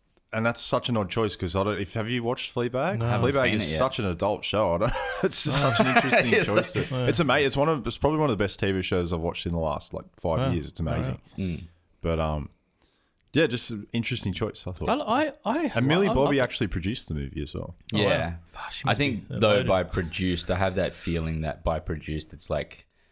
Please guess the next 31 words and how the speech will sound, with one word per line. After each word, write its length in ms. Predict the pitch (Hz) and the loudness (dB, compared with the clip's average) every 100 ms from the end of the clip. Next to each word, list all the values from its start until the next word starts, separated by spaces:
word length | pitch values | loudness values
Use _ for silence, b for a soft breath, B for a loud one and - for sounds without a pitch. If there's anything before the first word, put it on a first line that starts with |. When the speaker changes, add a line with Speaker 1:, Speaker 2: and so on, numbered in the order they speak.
| _ | _
Speaker 3:
Netflix 460 | 87 92 123 85 - | -6 -4 -4 -4 -4
is 120 | 80 | -4
there 180 | 82 78 | -2 -2
going, 340 | 78 76 78 - b b | -2 -2 -4 -10 b b
"Hey, 140 | - 85 | -6 -2
we 100 | 95 | 2
got 160 | 107 | 0
this 260 | 92 90 - | 0 -4 -4
thing, 340 | - 92 90 85 | -2 0 0 0
and, 140 | 80 | 0
you 80 | 82 | -2
know, 180 | 78 76 | -2 -4
we 140 | 85 87 | -4 -4
think 220 | 85 85 | -4 -6
we 80 | 78 | -6
can 160 | - 80 | -8 -8
turn 220 | 73 71 | -6 -6
it 100 | 67 | -6
into 180 | 67 69 | -8 -8
a 40 | |
franchise. 680 | 71 - 69 - 73 73 - | -10 -10 -10 -6 -4 -4 -6
Speaker 2:
Mm. 220 | 113 113 101 b b b b | -6 -8 -10 b b b b
Speaker 3:
You 140 | - 92 | -6 -4
wanna 100 | 90 | -4
slap 300 | - 90 - | -4 -6 -4
your 80 | 78 | -4
name 240 | 80 80 | -4 -4
on 120 | 80 | -4
it, 100 | 76 | -4
you 80 | - | -6
know?" 160 | 82 | -6